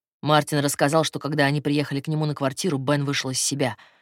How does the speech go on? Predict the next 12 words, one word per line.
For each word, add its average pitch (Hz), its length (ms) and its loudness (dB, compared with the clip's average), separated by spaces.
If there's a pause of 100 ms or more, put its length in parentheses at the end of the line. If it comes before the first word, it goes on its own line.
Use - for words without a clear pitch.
(260)
обматерил 156 520 2
их - 120 -4
обоих, 135 380 0
а 123 40 -4
потом 147 300 -2
набросился 147 540 0
на 135 140 0
маму, 147 280 -2
повалив 143 480 0
ее 139 160 -4
на 135 200 -4
пол. 110 180 -12